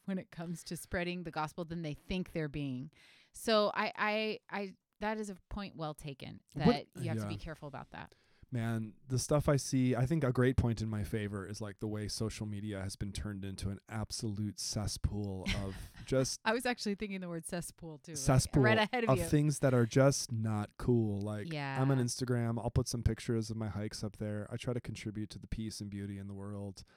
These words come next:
Speaker 2: I'll put stuff on Facebook every once in a while. I know the kiddos today are not really using Facebook as much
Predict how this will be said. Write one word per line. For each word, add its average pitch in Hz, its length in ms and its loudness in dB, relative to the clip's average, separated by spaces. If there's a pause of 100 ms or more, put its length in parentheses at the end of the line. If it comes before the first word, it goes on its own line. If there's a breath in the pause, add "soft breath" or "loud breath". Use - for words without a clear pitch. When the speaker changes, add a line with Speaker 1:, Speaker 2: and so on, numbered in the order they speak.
(140 soft breath)
Speaker 2:
I'll 139 140 4
put 127 160 6
stuff - 180 -6
on 101 120 -8
Facebook 95 360 -10
every 101 140 -10
once 95 180 -8
in 101 60 -8
a 98 40 -4
while. 98 200 -6
I 104 80 -4
know 120 100 2
the 107 120 -4
kiddos 104 360 -2
today 95 260 -4
are 92 100 -6
not 90 180 -8
really 95 160 -8
using 92 220 -10
Facebook - 480 -12
as 95 160 -10
much 98 360 -8